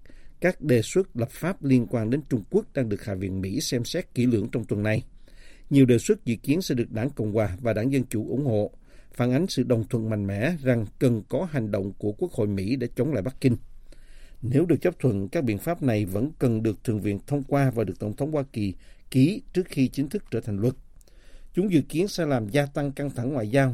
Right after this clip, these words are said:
giữa hai nền kinh tế lớn nhất thế giới, vốn coi nhau là đối thủ trong nhiều lĩnh vực và có quan điểm trái ngược nhau về nhiều vấn đề, bao gồm cả vấn đề Hồng Kông. Chính quyền Hồng Kông nói trong một tuyên bố rằng cuộc tấn công vào thành phố bán tự trị của Trung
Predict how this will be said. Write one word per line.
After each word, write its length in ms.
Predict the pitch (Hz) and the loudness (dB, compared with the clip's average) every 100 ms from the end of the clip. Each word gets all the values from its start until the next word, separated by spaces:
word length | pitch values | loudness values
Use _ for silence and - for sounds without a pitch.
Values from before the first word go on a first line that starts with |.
| 104 | -2
giữa 220 | 107 113 | -4 -2
hai 260 | 147 139 143 | -2 -2 2
nền 200 | 117 98 | 2 0
kinh 180 | 123 127 | -4 0
tế 200 | 123 147 | 2 2
lớn 300 | 131 143 160 | 2 2 0
nhất 120 | 185 | -4
thế 80 | 160 | -4
giới, 340 | 139 131 170 - - - | 4 6 4 2 -16 -4
vốn 200 | - 156 214 | 4 4 4
coi 180 | 170 | 2
nhau 240 | 151 147 143 | 2 2 4
là 160 | 120 - | 2 2
đối 140 | - 190 - | 4 4 4
thủ 180 | 113 131 | -2 0
trong 120 | 139 | 0
nhiều 140 | 117 | 2
lĩnh 180 | 101 135 | 2 2
vực 180 | 139 117 - | 2 0 0
và 260 | 113 104 - | 0 0 0
có 120 | 131 143 | -2 0
quan 180 | 139 | -2
điểm 180 | 98 120 | 0 -2
trái 260 | - 151 196 | -2 -2 0
ngược 260 | 165 - | 0 2
nhau 260 | 131 123 117 107 | 0 0 0 -2
về 140 | 107 | -2
nhiều 200 | 98 98 | 0 -2
vấn 220 | 95 160 | -2 0
đề, 200 | 127 107 - - - - | 0 0 -2 -14 -20 -6
bao 160 | 131 123 | -2 0
gồm 260 | 113 101 | 0 -2
cả 100 | - | -4
vấn 160 | 107 143 | -6 -4
đề 120 | 110 | -4
Hồng 220 | 92 101 85 | -4 -8 -2
Kông. 180 | 123 120 - - - - - - - - - | -2 -2 -6 -16 -18 -20 -20 -20 -20 -20 -6
Chính 140 | 208 226 | -2 6
quyền 180 | 180 | 8
Hồng 160 | 127 127 | 8 6
Kông 260 | - 156 147 | 6 4 4
nói 200 | 143 165 | 2 2
trong 100 | 170 | 2
một 80 | 117 | 2
tuyên 180 | - 143 | 2 4
bố 180 | 135 196 | 4 4
rằng 160 | 165 117 | 4 0
cuộc 200 | 117 - | -2 -2
tấn 160 | 170 | -2
công 180 | 196 156 | 2 4
vào 100 | 120 | 2
thành 180 | - 98 | 0 -2
phố 160 | - 160 | 0 0
bán 280 | - 151 | 0 -2
tự 160 | 226 123 - | 0 -2 -2
trị 120 | 107 | -4
của 140 | - | -4
Trung 200 | 139 131 | -4 -2